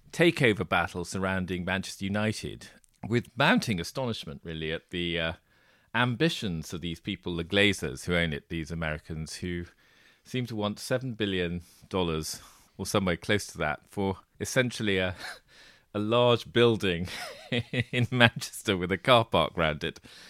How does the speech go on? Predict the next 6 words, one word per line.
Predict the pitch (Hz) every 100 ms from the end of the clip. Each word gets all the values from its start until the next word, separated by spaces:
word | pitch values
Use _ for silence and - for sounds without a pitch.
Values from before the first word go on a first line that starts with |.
| - _
and | 101 113
a | 110 107 101 -
training | 143 131 107 87
ground | 78 73 76 90 107 -
and | 107 107
some | - 110 107 107